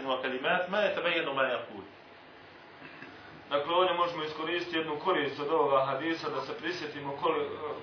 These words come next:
Speaker 2: kakva je to, e, završnica ili kakvo je to okončanje za one koji su džahili, dakle, za ljude neznalice. Dakle, obično neznalica ovako, ovakvim se riječima barata, dakle,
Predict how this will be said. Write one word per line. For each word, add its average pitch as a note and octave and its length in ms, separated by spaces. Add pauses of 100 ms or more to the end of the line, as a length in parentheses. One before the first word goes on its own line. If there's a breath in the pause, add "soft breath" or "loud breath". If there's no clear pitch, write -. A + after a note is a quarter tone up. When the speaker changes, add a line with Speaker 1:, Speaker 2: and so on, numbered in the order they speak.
Speaker 2:
kakva E3 340
je C#3+ 100
to, - 280
e, - 800
završnica D3+ 680
ili C#3+ 140
kakvo E3 280
je D3 80
to E3+ 140
okončanje D3+ 580
za D3 120
one D3 280
koji C3+ 120
su C3 220
džahili, C#3+ 380
dakle, A#2+ 280
za C#3+ 100
ljude D3+ 280
neznalice. C#3+ 560 (540 loud breath)
Dakle, D3 240
obično E3 300
neznalica D#3+ 480
ovako, D#3+ 320 (120)
ovakvim D3+ 420
se C#3+ 160
riječima D3 420
barata, C#3 520
dakle, C3 420